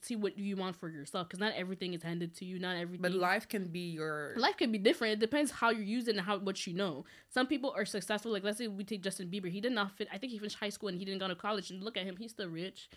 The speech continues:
Speaker 1: It just, it
Speaker 2: Mm.
Speaker 1: depends what you're learning. They didn't have this fame prior.
Speaker 2: Mm.
Speaker 1: If it wasn't, like, I feel like if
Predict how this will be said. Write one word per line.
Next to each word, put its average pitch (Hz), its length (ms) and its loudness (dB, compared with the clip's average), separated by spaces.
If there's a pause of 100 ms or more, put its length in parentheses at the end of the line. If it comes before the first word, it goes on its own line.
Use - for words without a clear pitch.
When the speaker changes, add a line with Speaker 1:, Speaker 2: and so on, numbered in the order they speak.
(260)
Speaker 1:
It 208 80 6
just, 220 280 2
it 208 140 0
Speaker 2:
Mm. 175 40 -4
Speaker 1:
depends 208 520 2
what 196 240 -2
you're 185 100 -2
learning. 190 300 2
They 190 80 2
didn't 233 200 2
have 208 180 2
this 185 200 -4
fame 180 200 -2
prior. 180 520 -2 (240)
Speaker 2:
Mm. 147 800 -8
Speaker 1:
If 247 220 8
it 233 120 4
wasn't, 202 720 4
like, 190 280 -4 (180)
I 214 140 6
feel 233 120 -4
like 214 160 0
if 220 220 -2